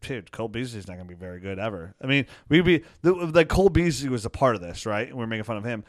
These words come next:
He could be on this list, and all of a sudden he's like, "Oh, you know, if you gotta start him, you're still gonna have a high draft pick, but, like, he's serviceable."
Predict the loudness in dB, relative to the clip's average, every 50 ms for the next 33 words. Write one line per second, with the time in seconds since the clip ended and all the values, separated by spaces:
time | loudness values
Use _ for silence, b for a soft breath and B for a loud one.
0 | b b b b _ _ -6 -6 -2 -2 -2 -2 -2 -4 -4 -8 -10 -14 -12 -6
1 | -6 -6 -6 -6 -12 -14 -10 -6 -6 -4 -4 -4 -6 -6 -8 -8 -8 -10 -14 -14
2 | _ -8 -8 -6 -6 -6 -8 -6 -4 -4 -4 -4 -4 b b b b b b b
3 | b b b b _ _ -6 -2 0 4 4 4 4 4 4 4 4 6 4 -2
4 | -4 -4 4 6 6 6 6 4 2 2 0 2 2 2 0 0 0 2 4 4
5 | 4 2 0 -6 -8 -8 -10 _ _ 6 8 8 8 4 0 _ _ _ _ -8
6 | -8 -8 -6 -8 -10 -10 -10 -10 -12 -12 -12 -14 -16 _ _ _ _ _ _ _
7 | _ _ -16 -16 -14 -10 -6 -4 -4 -2 -2 -4 -6 -8 -12 -10 -10 -10 -10 -10